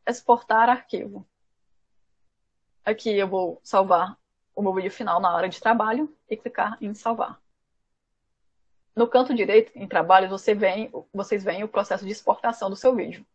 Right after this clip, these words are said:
Quando vocês estiverem editando e exportando um vídeo, eu recomendo que vocês deixem só o programa de edição aberto. Como eu disse, é, esses programas geralmente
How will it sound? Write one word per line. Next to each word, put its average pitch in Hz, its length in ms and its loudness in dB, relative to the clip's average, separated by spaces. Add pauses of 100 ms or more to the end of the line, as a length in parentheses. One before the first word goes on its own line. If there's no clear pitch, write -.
(840)
Quando 294 200 4
vocês 294 240 8
estiverem 208 340 4
editando 208 480 2
e 202 40 0
exportando 196 420 -6
um 185 60 -10
vídeo, 202 340 -2 (520)
eu 208 80 0
recomendo 220 440 2
que 240 120 2
vocês 226 320 6
deixem 220 240 0
só 220 180 2
o 226 40 2
programa 220 400 4
de 214 80 2
edição 208 280 2
aberto. - 420 -2
Como 202 180 -2
eu 196 40 0
disse, 202 360 -4 (180)
é, 180 400 4
esses - 140 -8
programas 196 420 0
geralmente 202 600 -4